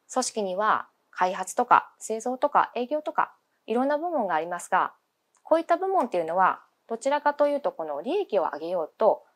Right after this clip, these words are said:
縦割りで仕事をしているのに対して、アドミンっていうのは、こう、組織を横串に見て、各部門の細々した業務をサポートする、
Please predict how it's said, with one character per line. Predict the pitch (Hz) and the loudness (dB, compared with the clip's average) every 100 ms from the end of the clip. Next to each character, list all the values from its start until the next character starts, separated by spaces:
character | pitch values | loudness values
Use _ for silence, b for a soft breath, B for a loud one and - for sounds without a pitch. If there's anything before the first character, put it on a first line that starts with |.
| _ - | _ -6
縦 | 254 320 | -2 0
割 | 339 311 | 2 4
り | |
で | 285 - _ _ _ | 4 4 _ _ _
仕 | - 262 | -6 -2
事 | 233 220 | 0 0
を | 214 | -2
し | 214 | -2
て | |
い | |
る | 190 | -4
の | 151 | -4
に | 147 | -6
対 | 160 151 | -6 -6
し | - | -6
て、 | - 160 - _ _ _ _ | -2 -2 -2 _ _ _ _
ア | - 180 | 0 2
ド | 208 | 2
ミ | 214 | 0
ン | 208 | -2
っ | |
て | 202 | -2
い | 196 | -2
う | |
の | 165 147 | -4 0
は、 | 170 - - _ | 0 0 -6 _
こ | 160 - | -14 -6
う、 | |
組 | 330 | -4
織 | - - 160 | -4 -6 -8
を | - _ _ _ - | -8 _ _ _ -2
横 | 185 262 | 4 4
串 | 269 254 | 4 0
に | 262 | -2
見 | 254 | -2
て、 | - 190 - _ _ _ _ - | 0 0 0 _ _ _ _ -6
各 | 269 240 220 | -2 -2 0
部 | |
門 | 226 208 | -2 -2
の | 214 214 180 | 0 0 0
細 | - 240 | -8 -6
々 | 349 359 247 | -2 0 0
し | - | -2
た | 185 | -6
業 | 180 196 | -4 -4
務 | 175 | -2
を | 202 | -4
サ | - - | -4 -8
ポ | 233 262 | -6 -4
ー | |
ト | - | -8
す | |
る、 | - | -18